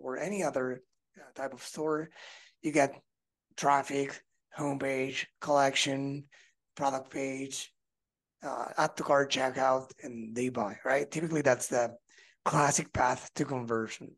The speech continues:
right? With many caveats, but let's say that's the, that's the one. Of course, you can have shortcuts. You can send them directly to a,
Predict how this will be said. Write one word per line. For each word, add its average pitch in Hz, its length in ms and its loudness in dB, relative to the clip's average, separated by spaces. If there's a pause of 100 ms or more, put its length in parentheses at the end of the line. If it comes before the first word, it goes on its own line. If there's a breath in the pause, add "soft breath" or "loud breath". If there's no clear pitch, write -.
right? 143 280 2 (520 loud breath)
With 147 120 0
many 139 200 2
caveats, 143 640 4
but 120 260 -2
let's - 400 -4 (120)
say 143 200 0
that's 135 320 -2
the, 123 300 -2 (1200 soft breath)
that's 151 280 0
the 139 120 6
one. 117 360 2 (1200 soft breath)
Of - 160 -4
course, 180 400 4
you 165 80 -4
can 151 180 0
have 127 360 0
shortcuts. 151 640 0
You 165 80 -6
can 170 140 -4
send 127 280 -2
them 135 220 -2
directly 127 460 -4
to 123 240 -4
a, 117 220 -4